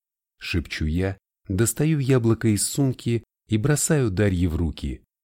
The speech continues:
Она поняла, что я имею в виду, и вздохнула. Когда мы добираемся до кафе с мороженым, Мел заявляет, что о вашем характере многое говорит мороженое,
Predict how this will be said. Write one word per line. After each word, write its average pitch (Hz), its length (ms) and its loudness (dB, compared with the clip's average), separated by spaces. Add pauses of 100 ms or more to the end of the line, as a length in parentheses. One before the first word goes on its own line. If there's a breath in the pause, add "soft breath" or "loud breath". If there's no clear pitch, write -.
(640)
Она 92 320 4
поняла, 127 480 0
что - 200 -2
я 95 260 4
имею 104 380 4
в 101 60 -2
виду, 107 420 -2 (380)
и 139 120 0
вздохнула. 82 800 -2 (920)
Когда 87 360 2
мы 92 120 4
добираемся 90 720 0
до 87 120 0
кафе 90 280 0
с - 80 -6
мороженым, 82 720 -2 (300)
Мел 107 280 4
заявляет, 110 640 2
что 120 300 0
о 117 80 0
вашем 113 340 0
характере 120 600 0
многое 117 500 2
говорит 101 420 2
мороженое, 110 840 0